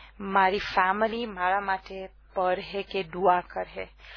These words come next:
એટલે મેં તે વખત પર વિચાર કર્યો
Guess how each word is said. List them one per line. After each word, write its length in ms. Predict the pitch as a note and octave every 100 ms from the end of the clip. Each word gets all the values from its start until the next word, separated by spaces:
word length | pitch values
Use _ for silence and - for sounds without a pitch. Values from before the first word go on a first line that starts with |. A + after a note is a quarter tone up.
| - - - - -
એટલે 480 | D#4 F#4 - E4+ D#4+
મેં 360 | C#4+ C#4 C4+ C#4
તે 480 | - - C4+ D#4
વખત 420 | E4 D4 C#4 B3 A#3
પર 160 | A3 F#3+
વિચાર 540 | E3 F#3 - C4+ C#4+ C4+ -
કર્યો 560 | B3 A3 G#3+ G#3+ G#3